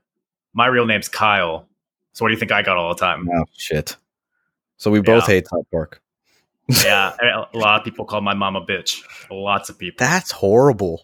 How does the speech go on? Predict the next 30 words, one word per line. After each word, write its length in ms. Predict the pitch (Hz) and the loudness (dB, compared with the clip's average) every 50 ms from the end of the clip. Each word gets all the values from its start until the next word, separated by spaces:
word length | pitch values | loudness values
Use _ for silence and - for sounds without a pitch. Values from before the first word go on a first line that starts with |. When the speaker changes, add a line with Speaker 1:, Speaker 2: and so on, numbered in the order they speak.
| _ _ - | _ _ 0
Speaker 2:
'Cause 160 | - 151 123 | 2 4 4
I 100 | 120 120 | 4 4
know 240 | 127 143 175 202 180 | 6 6 4 4 4
there's 240 | 143 123 117 107 | 2 2 2 0
a 100 | - 110 | -2 -4
joke, 480 | 101 95 98 110 110 131 170 151 - - | -2 -2 2 4 4 4 4 2 -2 -8
but 180 | - 113 107 - _ _ | -6 -8 -8 -8 _ _
shit. 480 | - - - 180 185 175 - - - - _ _ _ _ _ _ _ _ _ _ _ _ _ - | -12 -8 -4 -2 -2 -2 -2 -4 -8 -14 _ _ _ _ _ _ _ _ _ _ _ _ _ 2
Speaker 1:
Yep. 80 | 202 | 2
Speaker 2:
<laughs> 800 | - - - - - - - - - - - - - - 156 - | 4 4 4 4 2 2 0 0 0 0 0 0 -2 -6 -4 -2
Like, 180 | - 156 147 - | -2 -2 -2 -4
Speaker 1:
Yep. 260 | 95 107 127 123 - _ _ - - - - _ - | -4 -6 -6 -6 -8 _ _ -20 -20 -20 -20 _ -10
Speaker 2:
you 200 | - 147 180 175 | -6 -4 -2 -2
would, 160 | 156 143 - _ _ - - - _ _ _ _ _ _ _ _ _ - | -2 -2 -4 _ _ -20 -20 -20 _ _ _ _ _ _ _ _ _ -10
you, 240 | 127 151 185 185 | -8 -6 -6 -6
you 180 | 151 135 143 170 | -6 -6 -6 -4
will 140 | 156 123 107 | -4 -4 -6
take 240 | 98 - 147 147 - | -2 -2 -2 0 2
that 160 | 151 139 - - | 2 0 2 2
personally, 440 | 151 151 160 - - 101 80 - - _ _ _ _ _ _ _ _ _ _ | 2 0 0 0 -4 -8 -8 -8 -10 _ _ _ _ _ _ _ _ _ _
you 120 | 120 123 | 4 6
know? 180 | 123 135 156 151 | 6 6 6 4
Speaker 1:
It's, 200 | - - - - - 107 | 2 -2 -6 -8 -8 -8
uh, 1300 | 107 104 104 - - 117 117 135 123 180 202 - - 226 240 233 - - 190 202 - - - - - - | -8 -8 -8 -10 -12 -10 -10 -2 0 0 0 2 4 2 2 2 0 -2 -4 -4 -4 -4 -10 -16 -14 -12
<laughs> 20 | - | -8
and 80 | 123 | -4
lot, 160 | 127 131 123 | -2 -2 0
lot, 120 | 120 135 123 | -2 -2 -2
lots 160 | 139 143 143 | -2 -2 -2
of, 140 | 139 117 | -2 -4